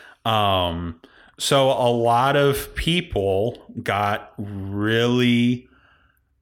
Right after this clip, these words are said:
um, you know, uh,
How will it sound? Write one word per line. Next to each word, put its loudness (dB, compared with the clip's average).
um, -4
you -2
know, -6
uh, -4